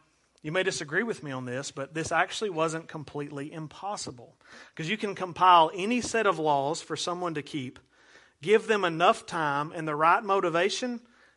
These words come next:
and they'll figure out a way to keep most of them, if not all of them. So a Jew, when he hears Jesus say, "Be perfect," what he hears is, "Do the right things all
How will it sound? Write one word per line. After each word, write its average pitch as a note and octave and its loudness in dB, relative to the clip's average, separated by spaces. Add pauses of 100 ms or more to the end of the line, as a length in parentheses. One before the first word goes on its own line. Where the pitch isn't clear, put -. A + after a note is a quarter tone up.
(120)
and E3+ -4
they'll G3+ 6
figure A3 2
out G3+ 4
a G3 2
way F#3 2
to E3 -6
keep G3 -12
most F#3+ -2
of F3+ 0
them, D#3+ -4
if D#3 -6
not E3 -4
all F3+ -4
of A#2 -14
them. A#2 -20 (1700)
So E3 -4
a D3+ -2
Jew, F#3+ -2
when D#3+ -2
he G#3+ -4
hears G#3+ -2
Jesus E3+ -4
say, F3 -2
"Be C#3+ -4
perfect," - -8 (760)
what E3 -2
he A#3 -8
hears G3+ -4
is, C#3 -6
"Do D3+ -6
the F#3+ -2
right D#3 2
things A#2+ -10 (480)
all D3 0